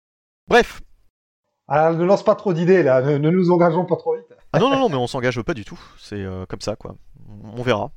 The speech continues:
Speaker 1: un jour si ça se fait.
Speaker 2: On verra, oui.
Speaker 1: Et on va clôturer cette émission là-dessus, hein, sur ce numéro six cents.
Speaker 2: Oui. Oui, voilà. Alors finalement, l'annual trente-six qui se passe avant le six cents, on en parlera la prochaine fois parce que il embraye sur un arc qui se conclut plus tard.
Speaker 1: Qui se conclut, ouais,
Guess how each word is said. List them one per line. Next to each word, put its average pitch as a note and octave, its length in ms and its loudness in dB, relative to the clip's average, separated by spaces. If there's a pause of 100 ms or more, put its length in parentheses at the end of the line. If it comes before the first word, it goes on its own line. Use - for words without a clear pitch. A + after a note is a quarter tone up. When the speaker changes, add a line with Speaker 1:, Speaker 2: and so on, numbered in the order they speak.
Speaker 1:
un A2 120 -6
jour A2 180 -10
si A2+ 140 -14
ça A2 100 -8
se - 80 -14
fait. - 140 -12 (880)
Speaker 2:
On E3 120 -6
verra, C#3 260 2
oui. A#2+ 140 -2 (100)
Speaker 1:
Et F3+ 160 4
on E3+ 60 2
va F3+ 80 4
clôturer G3+ 400 -4
cette - 180 -8
émission F3 320 -8
là-dessus, C#3+ 320 -6
hein, G#2 80 -6 (240)
sur - 180 -12
ce C3+ 120 -8
numéro A#2+ 240 -4
six - 100 -10
cents. B2 180 -4
Speaker 2:
Oui. D#3 280 2 (540)
Oui, D#3 160 -2
voilà. C3 180 2 (100)
Alors B2 160 -2
finalement, F#3 380 0
l'annual F3+ 400 2
trente-six E3+ 480 -6
qui - 100 -20
se - 120 -10
passe - 300 -6
avant D#3 200 0
le F3 60 -2
six F3 200 -14
cents, - 360 -10
on F#3+ 100 -4
en G#3 80 -4
parlera G3+ 320 2
la F#3+ 80 2
prochaine F3 420 -10
fois F#3+ 280 -4
parce - 200 -6
que D#3+ 380 -8 (220)
il D#3+ 140 -2
embraye E3 300 0
sur D3+ 220 -6
un D3 120 -2
arc D#3 460 -8
qui C#3 300 -12
se - 180 -16
conclut D3+ 460 -8
plus C3+ 160 -18
tard. C#3 280 -8 (180)
Speaker 1:
Qui B2 100 -10
se - 80 -16
conclut, C3+ 280 -8
ouais, B2 200 -2